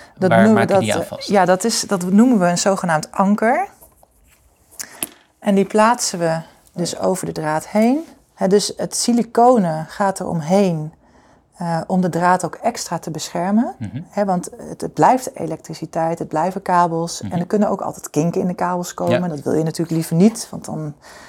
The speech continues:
Speaker 1: ja, dan hapert het wat en dan heb je er onvoldoende effect van.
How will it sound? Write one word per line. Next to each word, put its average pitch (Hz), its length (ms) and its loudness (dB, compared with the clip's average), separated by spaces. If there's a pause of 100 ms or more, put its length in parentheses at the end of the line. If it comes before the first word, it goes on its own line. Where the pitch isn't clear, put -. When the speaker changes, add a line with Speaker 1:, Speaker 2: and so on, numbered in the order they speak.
(240)
Speaker 1:
ja, - 220 -6 (160)
dan 135 220 -6
hapert 202 480 0
het 190 140 -4
wat 196 260 0
en 180 100 -6
dan 170 160 -6
heb 156 180 -8
je 165 60 -6
er 151 180 -6
onvoldoende 151 460 -8
effect - 360 -4
van. 202 320 0